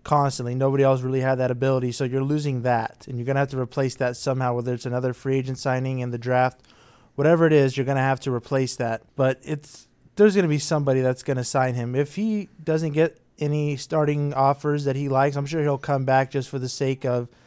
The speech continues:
making it easy to work with people you know, living in the same area, you don't have to move the whole family or whatever, trying to adjust to a new scenery. But if he gets what he wants, which I'm pretty sure he doesn't have to get that much money, if, even if he got, like, say,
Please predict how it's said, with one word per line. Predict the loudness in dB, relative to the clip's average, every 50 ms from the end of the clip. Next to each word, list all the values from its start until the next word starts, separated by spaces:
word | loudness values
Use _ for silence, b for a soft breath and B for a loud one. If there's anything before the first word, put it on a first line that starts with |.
| b b b b b b b b _ _ _ _ _ -4
making | -2 -2 0 0 -2 -4
it | -2 -2
easy | -2 -2 -2 0 0 0
to | 0
work | 0 0 -2 -2 -4
with | -6 -8
people | -6 -8 -4 -2 -2 -2
you | -2 -2
know, | -2 0 0 0 2 0 0 -2 -4 -6
living | -6 -4 -4 -2 -2 -2 -2
in | -2
the | -4 -4
same | -4 -4 -4 -4 -4 -2
area, | -2 -2 0 0 0 0 -2 -2
you |
don't | -2 -2 -2 -2
have | -4 -4 -4 -4
to | -6 -6 -6 -8 b b b b b b b b b _ _
move | -2 0 0 0 2 0
the | 0 0
whole | 0 0 0 0
family | 0 0 0 0 0 0 0 0
or | 0 0
whatever, | 0 0 0 0 0 0 0 -2 -4 -4 -6 b b b b b b b b b b -18 -18 -14 -4
trying | 0 2 2 2 2
to | 2 2 0 0 -2 -4
adjust | -4 -4 -2 0 0 0 0 -2 -2
to | -2 -2
a | 0
new | 0 -2 -4
scenery. | -4 -4 -4 -2 0 0 0 2
But | 2 2 2
if | 2 0
he | -2 0
gets | 2 2 2 0 -2 -10 -6
what | -4 -2 0
he | 0 0
wants, | 0 0 0 0 0 0
which | 0 0
I'm | 0 -2 -2
pretty | -2 -4 -4 -2
sure | 0 0 0
he | 2 2
doesn't | 2 2 2
have | 0 0
to | 0 -2
get | -2 -2 -2 0 2
that | 4 4 4 4
much | 2 -2 -4 -4 -4
money, | -6 -4 -4 -4 -4 -4
if, | -6 -6 -10 -8
even | -6 -4 -4 -4
if | -4 -2
he | 2
got, | 2 4 4
like, | 2 0 -4 -4
say, | -6 -4 -4 -4 -4 -6